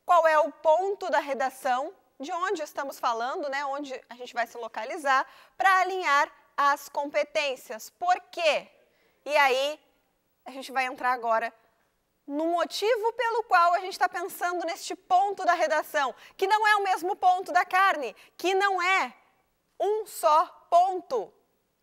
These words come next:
que são muitos pontos. Só que se a gente passar deste ponto, aí agora a gente não tá falando de pontuação segunda gramática, se a gente passar do ponto que a redação precisa, que é aquele ponto de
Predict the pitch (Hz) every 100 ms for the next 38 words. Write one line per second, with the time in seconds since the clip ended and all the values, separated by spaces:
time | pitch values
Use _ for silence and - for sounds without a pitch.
0 | _ _ 320 349 381 381 359 _ _ _
1 | _ 208 339 349 247 - 220 226 214 -
2 | - - - _ _ _ _ - 403 403
3 | 480 466 453 - 494 480 - 359 320 392
4 | 254 294 - 240 254 302 381 - 233 _
5 | - 214 262 262 269 320 330 349 370 381
6 | 440 427 403 392 440 440 427 427 415 427
7 | 440 453 427 214 - - - - 359 403
8 | - - 339 330 285 320 349 381 508 -
9 | 370 415 - _ _ - 262 254 254 -
10 | 254 240 247 302 339 285 214 - _ _
11 | _ _ _ 311 302 285 294 311 302 302
12 | - 277 277 240 226 294